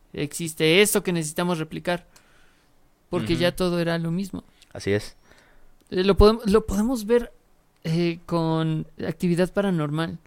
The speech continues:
Speaker 2: Ay, sí,
Speaker 1: O sea,
Speaker 2: qué asco.
Speaker 1: ¿cuántas películas de Actividad Paranormal no hay? Y la primera es buena, es una gran película.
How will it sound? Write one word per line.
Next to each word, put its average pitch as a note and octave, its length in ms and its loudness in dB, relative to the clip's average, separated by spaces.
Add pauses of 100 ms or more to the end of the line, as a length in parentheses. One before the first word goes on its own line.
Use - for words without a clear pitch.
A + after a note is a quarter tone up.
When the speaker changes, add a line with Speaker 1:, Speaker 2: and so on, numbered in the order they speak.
(220)
Speaker 2:
Ay, B2+ 200 2
sí, - 100 0
Speaker 1:
O B2 40 4
sea, - 100 6
Speaker 2:
qué - 40 8
asco. G#3 100 6
Speaker 1:
¿cuántas A3 280 6
películas G3+ 400 2
de F#3 60 0
Actividad E3 400 -2
Paranormal D#3 680 -4 (460)
no E3 240 0
hay? E3+ 240 0 (300)
Y E3+ 80 0
la F#3 160 6
primera F#3 340 6
es G3+ 120 4
buena, E3 540 0
es D#3+ 140 -4
una G3+ 220 -2
gran F3+ 260 -2
película. F3 500 -10